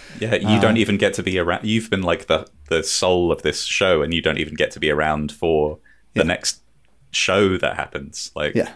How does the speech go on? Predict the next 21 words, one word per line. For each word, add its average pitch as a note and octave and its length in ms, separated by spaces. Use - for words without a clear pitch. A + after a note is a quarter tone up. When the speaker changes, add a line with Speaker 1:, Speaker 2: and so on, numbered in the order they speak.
Speaker 1:
yeah. F2 280
I A#2+ 100
think E3 220
that B2+ 240
the G#2+ 100
thing B2 220
that A2+ 120
I F#2 120
will F2 180
remember, E2+ 480
um, D2+ 480
both G2+ 360
Breaking E2 240
Bad D#2 220
and D2+ 80
Better - 180
Call D2+ 160
Saul D2+ 220
for, D2 640
is - 180
that - 300